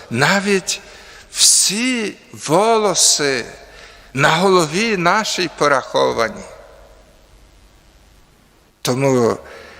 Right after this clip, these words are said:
е, ми не знаємо, скільки на нашій голові. Але Господь знає, проникає нас і знає.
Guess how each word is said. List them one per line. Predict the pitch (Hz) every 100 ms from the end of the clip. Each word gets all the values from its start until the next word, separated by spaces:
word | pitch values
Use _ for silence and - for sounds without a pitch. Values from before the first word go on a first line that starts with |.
| - -
е, | 117
ми | 120 135 143
не | 131 123
знаємо, | 120 131 147 151 107 101
скільки | - - 110 - 104
на | 107
нашій | 107 107 - 98
голові. | 104 104 104 101 98 92 - - - - - - - - - - _ _ -
Але | - 123 113 117 117 110 104 - - - - - -
Господь | - 107 - 135 135
знає, | 131 120 107 92 87 90 - - - _ _ _ _ _ _ _
проникає | - 123 123 117 - 147 151 139
нас | 127 120 - 120
і |
знає. | - 107 113 117 107 95